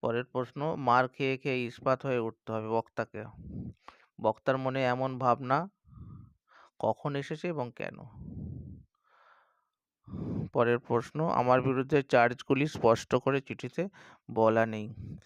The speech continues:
কে এই মন্তব্য করেন আর কোন প্রসঙ্গে এমন মন্তব্য করা হয়েছে, তার বিরুদ্ধে ওঠা অভিযোগগুলি কী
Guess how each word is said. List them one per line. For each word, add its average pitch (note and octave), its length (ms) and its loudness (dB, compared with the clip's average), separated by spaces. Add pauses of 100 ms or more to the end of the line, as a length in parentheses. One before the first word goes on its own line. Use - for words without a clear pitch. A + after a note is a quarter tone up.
(240)
কে C#3 160 4
এই C#3+ 220 4
মন্তব্য C#3 520 2
করেন D3+ 320 4 (360)
আর G#2+ 320 6
কোন C#3 300 4
প্রসঙ্গে C3 680 -2 (300)
এমন A#2+ 440 0 (260)
মন্তব্য A2+ 500 2
করা B2 300 6
হয়েছে, C3+ 340 2 (760)
তার A2+ 200 6
বিরুদ্ধে C#3 460 4
ওঠা B2+ 240 4
অভিযোগগুলি B2+ 680 0 (460)
কী B2+ 120 -12